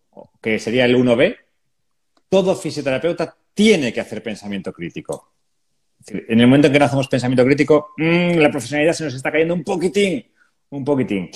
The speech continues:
El, el segundo punto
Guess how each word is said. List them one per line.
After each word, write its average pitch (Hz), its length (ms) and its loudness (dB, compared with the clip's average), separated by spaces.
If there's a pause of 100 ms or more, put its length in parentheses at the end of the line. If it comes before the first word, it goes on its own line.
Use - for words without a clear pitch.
(560)
El, 127 920 4
el 120 80 0
segundo 147 320 -2
punto 185 580 2